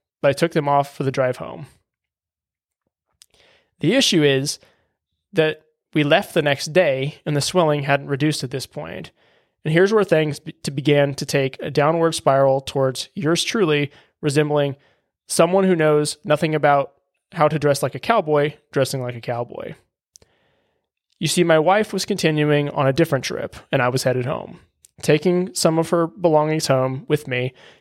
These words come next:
which meant fuller bags. As we began packing, I came to the realization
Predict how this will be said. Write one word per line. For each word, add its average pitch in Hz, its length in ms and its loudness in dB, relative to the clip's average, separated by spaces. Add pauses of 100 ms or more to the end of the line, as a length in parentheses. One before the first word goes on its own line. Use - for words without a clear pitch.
(120)
which - 160 -2
meant 131 280 -2
fuller 127 300 0
bags. - 500 -4 (840)
As 143 200 0
we 147 60 0
began 151 400 2
packing, 135 560 -2 (920)
I - 80 -4
came 156 260 0
to 180 80 -6
the 170 120 0
realization 156 680 2